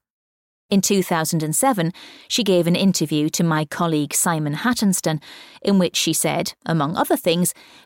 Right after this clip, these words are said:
"People do drugs 'cause they're fun." A lot of people liked her for that, an honest answer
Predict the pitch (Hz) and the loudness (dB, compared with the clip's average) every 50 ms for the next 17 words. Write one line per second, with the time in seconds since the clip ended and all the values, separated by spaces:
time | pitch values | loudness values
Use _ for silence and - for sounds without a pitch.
0 | _ - - 226 - - 185 165 151 165 160 156 156 180 190 190 185 - - - | _ 0 2 2 2 2 0 0 2 0 0 2 2 2 2 2 2 0 -2 -4
1 | - _ _ - _ _ - - 277 240 - 294 294 - - 339 370 440 339 180 | -6 _ _ -20 _ _ -2 -2 0 2 2 2 2 2 0 0 2 2 2 0
2 | 127 - - - _ _ _ _ _ _ _ _ _ _ _ _ _ _ _ - | 0 -2 -8 -14 _ _ _ _ _ _ _ _ _ _ _ _ _ _ _ 0
3 | 196 190 180 185 190 180 - - 202 - - 175 151 - - 156 160 160 156 160 | 2 4 4 4 2 2 -2 -4 -4 -4 -2 -4 -4 -2 -2 -2 -2 0 -2 -2
4 | 160 - - - - - 143 143 - - - 147 151 - - - - _ _ _ | -2 -4 -6 -8 -8 -8 -8 -8 -8 -6 -6 -6 -6 -6 -8 -12 -14 _ _ _
5 | _ _ - 202 208 - - 254 254 214 175 156 - - - 226 208 214 202 185 | _ _ -2 -2 0 2 2 2 4 4 2 0 -2 -2 -2 0 2 2 2 2
6 | - - 156 | 2 2 0